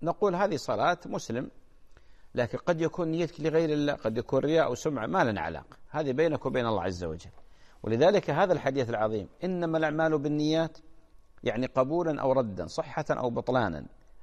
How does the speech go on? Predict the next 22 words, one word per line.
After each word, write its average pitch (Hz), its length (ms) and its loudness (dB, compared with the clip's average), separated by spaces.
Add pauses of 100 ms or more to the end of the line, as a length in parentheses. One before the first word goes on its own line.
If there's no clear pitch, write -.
(200)
العمل 131 480 0 (220)
بالنية. 101 500 -4 (880)
ال-، 104 240 0
ال-، - 320 -8 (140)
ال-، - 180 -14 (220)
عندنا 190 360 2
أحاديث 175 400 0
أخرى 160 320 2
تتحدث 196 800 -4
عن 156 200 -6
قضية 185 560 0 (840)
ال-، 117 180 -2
أن 120 180 -2
يكون 208 380 2
العمل 135 600 4 (220)
على 117 180 2
وفق - 260 -2
هدي 131 260 -2
النبي 110 280 0
عليه 98 160 2
الصلاة 95 400 -4
والسلام. - 320 -14